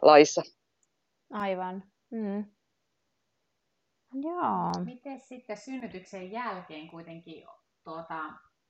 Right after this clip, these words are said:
Speaker 3: siinä menee hetki, että keho palautuu, niin miten siitä sitten lähditkö tunnustelemaan siitä askel askeleelta ja kuinka nopeasti sitten huomasit, että pystyt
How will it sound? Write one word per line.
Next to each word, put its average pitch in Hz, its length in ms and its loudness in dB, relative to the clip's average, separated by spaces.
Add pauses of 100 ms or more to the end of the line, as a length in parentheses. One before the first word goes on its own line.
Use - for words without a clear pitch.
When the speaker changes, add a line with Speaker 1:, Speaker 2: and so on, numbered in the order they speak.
(500)
Speaker 3:
siinä 170 400 -16 (340)
menee 185 400 -16
hetki, 180 260 -16
että 165 180 -18
keho 180 300 -12
palautuu, 160 680 -12
niin - 340 -18 (140)
miten 226 380 -16
siitä 202 280 -12
sitten 165 360 -18
lähditkö 170 360 -16
tunnustelemaan 170 1080 -16 (460)
siitä 180 300 -14
askel 180 400 -10
askeleelta 160 640 -14
ja 156 240 -14 (640)
kuinka 202 300 -14
nopeasti 175 680 -12
sitten - 440 -20 (380)
huomasit, 165 420 -14
että - 220 -20
pystyt - 460 -20